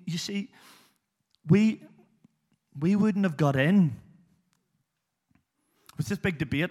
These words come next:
in the early church. What do we do with the Gentiles? Maybe some of you are from a Jewish tradition.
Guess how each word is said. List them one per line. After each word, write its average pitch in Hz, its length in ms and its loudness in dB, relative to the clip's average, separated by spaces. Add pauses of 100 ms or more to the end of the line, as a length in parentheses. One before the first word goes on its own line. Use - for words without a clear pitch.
(120)
in 151 80 0
the 147 80 -2
early 135 180 -2
church. - 560 -8
What 202 80 -6
do 202 80 0
we 180 100 0
do 143 200 0
with 151 100 2
the 127 80 -2
Gentiles? 151 800 -2 (580)
Maybe 139 200 -12
some 131 260 -8
of 120 100 -8
you 127 140 -2
are 120 40 -4
from 120 220 -10
a 117 60 -8
Jewish 123 380 -6
tradition. 127 560 -8